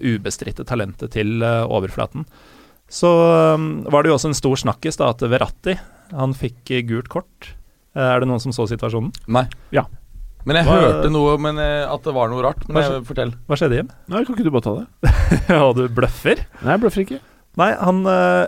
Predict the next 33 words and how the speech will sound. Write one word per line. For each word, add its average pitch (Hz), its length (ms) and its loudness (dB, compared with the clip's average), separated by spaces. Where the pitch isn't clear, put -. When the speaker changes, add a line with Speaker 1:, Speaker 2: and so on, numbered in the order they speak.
Speaker 1:
la 131 320 4
seg 170 300 0
ned, 156 340 -2
eh, 143 300 2
sånn 135 200 -2
at 131 100 -4
han 143 100 -4
kunne 151 220 -6
stusse - 440 -6
ballen 113 300 2
tilbake 120 420 -2
til 123 160 -2
keeper, 127 400 -6
så 147 220 2
han 131 140 0
kunne 139 160 -4
plukke 139 180 -4
den 110 120 -6
opp - 60 -16
med 131 100 0
hendene. 113 260 -6
Speaker 2:
Ja, 156 180 -6
den 165 340 -10
topp-, 160 220 -8
ja, 165 140 -2
men - 140 -6
Speaker 1:
Det 143 80 4
Speaker 2:
er 147 140 4
ikke 143 100 -4
Speaker 1:
ble 147 100 4
Speaker 2:
det 165 200 2
lov, 135 340 0
da? - 80 -2